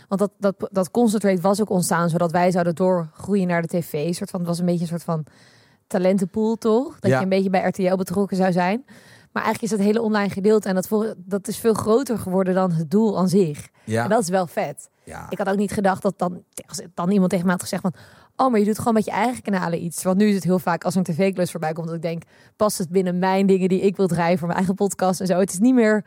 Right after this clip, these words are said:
Speaker 1: the
Speaker 2: Nee.
Speaker 1: other way around, weet
Speaker 2: Ja,
Speaker 1: je wel?
Speaker 2: ja, klopt.
Speaker 1: Maar ja, die hele wereld is dus wat dat betreft omgedraaid. En we wisten toen nog niet wat we later wilden,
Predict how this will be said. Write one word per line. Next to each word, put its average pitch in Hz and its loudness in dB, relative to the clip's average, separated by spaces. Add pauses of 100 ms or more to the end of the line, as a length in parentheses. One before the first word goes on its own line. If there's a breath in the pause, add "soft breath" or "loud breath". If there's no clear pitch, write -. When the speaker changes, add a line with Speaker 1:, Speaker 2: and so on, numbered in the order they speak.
(240 soft breath)
Speaker 1:
the - -8
Speaker 2:
Nee. 190 0
Speaker 1:
other 208 2
way 190 2
around, 180 0
weet 165 -2
Speaker 2:
Ja, 143 4
Speaker 1:
je 170 -4
wel? 175 0
Speaker 2:
ja, 127 2
klopt. 127 -2
Speaker 1:
Maar 233 -4
ja, 240 0
die 240 2
hele 254 0
wereld 254 -4
is 208 -12
dus 226 -14
wat 190 -14
dat 233 -4
betreft 196 -10
omgedraaid. 170 -8
En 185 -8
we 196 -2
wisten 202 -4
toen 254 -8
nog 220 -8
niet 220 -6
wat 196 -6
we 190 -6
later 190 -4
wilden, 175 -8